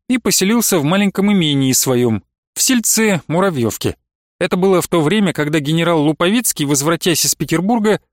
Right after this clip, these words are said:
завел у себя корабль людей божиих. Строинский стал ежедневным и больше всех любимым гостем генерала. А когда старик попался, Дмитрию Осиповичу опять, как и в Бендерах, посчастливилось.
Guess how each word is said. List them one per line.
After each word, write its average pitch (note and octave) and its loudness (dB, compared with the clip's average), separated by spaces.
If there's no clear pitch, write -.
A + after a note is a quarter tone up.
завел A3 2
у G#3 0
себя F3 -2
корабль F3 0
людей D#3 0
божиих. G#2+ -2
Строинский D3+ -2
стал D3+ 0
ежедневным C3+ 0
и D3 -2
больше D3+ 0
всех - 0
любимым D3+ 0
гостем D3+ 0
генерала. D3 -2
А C3 -4
когда D#3 -2
старик F3 -2
попался, D#3 -2
Дмитрию D#3 0
Осиповичу F#3 -2
опять, E3+ -2
как D#3+ -4
и D#3+ 4
в C3+ -4
Бендерах, D3 0
посчастливилось. A#2 0